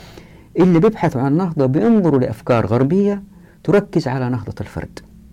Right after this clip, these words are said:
ولا ينظروا إلى أفكار غربية بتركز على الديمقراطية. ما بينظروا لنا في الشريعة كيف يمكن تشتغل حتى ننهض.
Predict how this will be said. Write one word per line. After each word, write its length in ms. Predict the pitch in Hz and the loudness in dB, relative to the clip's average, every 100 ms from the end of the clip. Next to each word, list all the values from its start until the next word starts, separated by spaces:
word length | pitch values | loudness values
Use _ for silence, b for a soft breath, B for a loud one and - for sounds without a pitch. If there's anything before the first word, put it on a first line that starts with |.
| B B B - | B B B -2
ولا 300 | 196 208 180 | 2 4 4
ينظروا 440 | 214 190 131 117 | 4 2 2 0
إلى 180 | 110 98 | -2 -4
أفكار 340 | - - 175 147 | -6 -4 -2 0
غربية 380 | 151 160 170 | 0 0 0
بتركز 380 | 160 - 156 - | -2 -4 -6 -6
على 100 | 123 | -8
الديمقراطية. 680 | 131 101 - 76 - - - - - - B B B B B - | -6 -8 -8 -12 -12 -14 -16 -20 -20 -20 B B B B B -4
ما 220 | 196 247 | 2 2
بينظروا 560 | 208 185 151 170 202 | 2 2 2 4 4
لنا 200 | 180 156 | 4 2
في 160 | 147 - | -2 -4
الشريعة 720 | 233 - - 208 214 196 202 196 - | -6 -4 -2 0 2 0 -4 -10 -6
كيف 280 | 160 156 - | -4 -4 -4
يمكن 480 | 147 143 147 139 131 131 | -4 -4 -4 -6 -6 -12
تشتغل 580 | - - 131 120 135 127 | -20 -8 -4 -2 -4 -8
حتى 340 | - - - | -14 -14 -10
ننهض. 400 | 95 76 - - | -10 -12 -14 -20